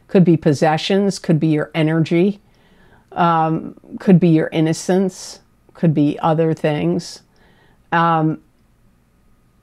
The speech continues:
and they may vibrate on a completely different level and frequency than you.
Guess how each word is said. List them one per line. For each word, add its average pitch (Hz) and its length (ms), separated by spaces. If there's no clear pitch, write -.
and 196 240
they 202 160
may 185 240
vibrate 180 640
on 170 160
a 151 60
completely 175 600
different 160 400
level 151 380
and 151 180
frequency 151 680
than 147 300
you. 143 280